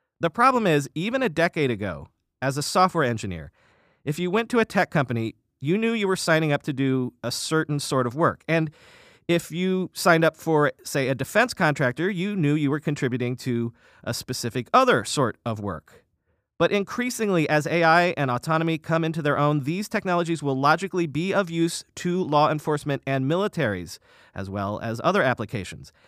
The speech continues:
And an argument can be made that if you're, say, an American technology company, there is nothing wrong with contributing technologies that will improve your own nation's national defense, especially in light of what we've also spoken about before in terms of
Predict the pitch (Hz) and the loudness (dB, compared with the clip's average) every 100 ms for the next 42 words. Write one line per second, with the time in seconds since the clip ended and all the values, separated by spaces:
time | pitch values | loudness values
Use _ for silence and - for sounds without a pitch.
0 | _ _ - 170 202 202 233 294 269 - | _ _ -4 0 2 4 2 2 -4 -2
1 | 240 202 190 190 185 147 139 147 175 220 | -2 0 0 2 0 0 0 -2 -2 -4
2 | - 214 196 190 147 131 131 143 180 - | -2 0 2 2 0 0 0 2 0 -2
3 | 196 180 156 151 160 160 160 165 170 175 | -4 -4 -2 0 0 -2 -4 -4 -2 -4
4 | 190 _ _ _ _ - 175 190 196 165 | -6 _ _ _ _ -2 0 2 0 -2
5 | - - 143 202 240 240 208 214 214 151 | -12 -8 0 0 0 -4 2 4 6 4
6 | 160 160 - 160 185 175 180 175 170 156 | 2 -2 -2 -4 -2 -2 -2 -2 -2 2
7 | 143 139 156 135 143 139 151 - 147 151 | 0 0 -2 0 0 -2 -2 -2 -2 -2
8 | 160 139 165 170 135 139 151 131 113 - | -2 0 0 0 -2 -2 -4 -2 -4 -4
9 | 127 127 - 247 143 - - - _ _ | -6 -6 -2 2 2 -2 -18 -18 _ _
10 | _ _ _ _ _ - 143 - 233 247 | _ _ _ _ _ -10 -8 -2 2 2
11 | - 208 196 175 170 170 156 151 151 147 | 2 2 2 4 4 4 2 0 0 2
12 | 220 254 196 - 151 135 127 127 - _ | 2 2 -2 0 -2 0 0 0 -4 _
13 | _ - - 143 - 175 143 151 156 156 | _ -12 -6 -6 -2 2 4 4 2 0
14 | 156 156 151 143 | 0 2 0 0